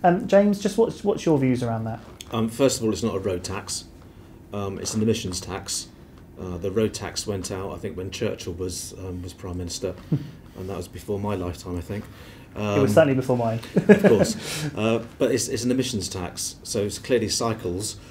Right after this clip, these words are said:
Speaker 2: have got no emissions, but then you could look on the, on the other side of that, and what about our electric cars?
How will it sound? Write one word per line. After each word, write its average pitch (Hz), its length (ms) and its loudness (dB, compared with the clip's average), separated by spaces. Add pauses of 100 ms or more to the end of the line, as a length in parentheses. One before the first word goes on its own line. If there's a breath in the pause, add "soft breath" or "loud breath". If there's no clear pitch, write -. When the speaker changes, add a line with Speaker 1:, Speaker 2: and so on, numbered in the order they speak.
(840 loud breath)
Speaker 2:
have 98 140 -12
got 110 160 -4
no 113 120 2
emissions, 107 480 0
but 107 140 -4
then 107 140 0
you 107 80 0
could 113 120 -2
look 113 120 -2
on 110 180 0
the, - 120 -6
on 101 100 -4
the 107 180 0
other 190 200 -2
side 87 240 -4
of 85 80 -8
that, 90 300 -8 (420 loud breath)
and 107 300 -4
what 120 120 -4
about 117 200 -4
our 110 120 -4
electric 110 360 -6
cars? 104 400 -8